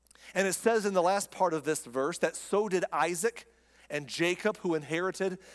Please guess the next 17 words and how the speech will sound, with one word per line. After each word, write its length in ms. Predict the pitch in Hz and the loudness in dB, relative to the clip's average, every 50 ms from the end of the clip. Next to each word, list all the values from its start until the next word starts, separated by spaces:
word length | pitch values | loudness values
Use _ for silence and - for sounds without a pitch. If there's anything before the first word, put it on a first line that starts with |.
| - - - | -20 -8 -2
the 100 | - 147 | -2 0
same 300 | - - 160 151 143 131 | 0 0 -2 -2 -2 -4
promise. 560 | - - - 127 120 131 147 180 208 - - - - | -8 -4 0 2 2 2 2 2 0 -2 -2 -2 0
Interesting 440 | 202 220 - - 247 - - 185 156 | 0 0 0 -2 -6 -4 -4 -6 -6
thing 120 | 180 170 | -4 0
about 200 | 156 156 143 151 - | 2 4 2 2 2
Isaac 560 | 131 123 160 220 220 156 135 135 151 - - - - - - - - - - | 2 2 2 2 0 0 -2 -2 -2 -4 -10 -20 -20 -20 -20 -20 -20 -12 -4
is, 360 | - 165 165 160 151 - - - | 0 0 2 2 0 -2 -6 -6
you 100 | 170 156 | -2 0
know, 160 | 143 131 127 | 2 2 2
he 220 | 123 - - 220 254 | 2 -2 -2 0 2
never 200 | 254 185 160 147 | 2 2 2 4
left 220 | 147 151 143 - | 2 2 2 0
the 80 | - 135 | -4 0
whole, 320 | 165 208 233 226 - - | 0 0 0 0 -6 -6
the 120 | 127 135 131 | -2 0 0
area. 500 | 143 170 196 214 233 208 135 110 87 | 0 2 0 0 0 0 -2 -4 -4